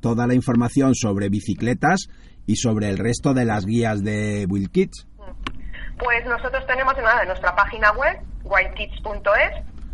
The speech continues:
Speaker 2: estamos también en redes sociales, Instagram, Facebook, y desde ahí ya podéis enlazar, eh, tanto al Berkami de, de bicicletas, como acceder a todas nuestras guías, nuestra información sobre los viajes.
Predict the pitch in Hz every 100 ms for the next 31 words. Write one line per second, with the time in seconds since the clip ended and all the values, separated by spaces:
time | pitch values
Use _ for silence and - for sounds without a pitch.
0 | - - 170 165 170 - 165 170 170 170
1 | 170 165 170 202 240 269 285 285 - -
2 | 160 156 190 214 220 220 220 233 220 233
3 | 294 - - - - - - 226 214 202
4 | 196 196 190 196 214 214 240 240 196 180
5 | 185 202 185 180 180 214 190 156 - 151
6 | 156 156 156 156 - 170 165 165 160 170
7 | - 202 202 202 190 190 185 185 180 180
8 | - - - - - - - - 202 202
9 | 220 220 220 233 262 311 320 - - -
10 | - 190 185 170 170 175 175 185 185 185
11 | 185 - 180 180 214 240 269 226 196 175
12 | 165 170 165 165 185 185 180 175 175 170
13 | - 170 208 220 247 262